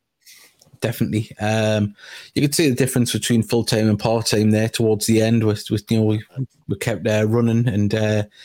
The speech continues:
I say the, the, the fir-, opening ten minutes, uh, Paul Blackett. Wow, I mean, you know, he missed a penalty, but he, he made up for it. But, uh, yeah, he had a, he had a fantastic, uh, showing, didn't he?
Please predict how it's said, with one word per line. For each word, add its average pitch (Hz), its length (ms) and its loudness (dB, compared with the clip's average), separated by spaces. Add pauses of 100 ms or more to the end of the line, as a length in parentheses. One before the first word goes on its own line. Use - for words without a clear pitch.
(420)
I - 60 -10
say 117 180 -2
the, 104 180 -2 (520)
the, 107 180 -6 (160)
the 98 80 -6
fir-, 135 260 -2
opening 120 360 0
ten 110 260 0
minutes, 117 500 -2
uh, 104 360 0 (480)
Paul 127 220 -2
Blackett. 113 520 -6
Wow, 110 320 -4 (100)
I 82 60 -6
mean, 104 320 2 (140)
you - 100 -2
know, 104 120 2
he 104 220 0
missed 117 240 0
a - 40 -4
penalty, 117 340 0
but 107 160 2
he, 110 200 2
he 107 60 2
made 117 220 2
up - 180 0
for 98 160 0
it. - 220 -2 (560)
But, 107 180 -2
uh, 110 480 2
yeah, 214 280 -2
he - 240 -6
had 120 160 -4
a, - 80 -8 (160)
he 123 80 -10
had 127 100 -2
a 127 60 -6
fantastic, - 720 -4
uh, 101 420 0 (920)
showing, 110 340 2
didn't 170 200 2
he? 202 180 0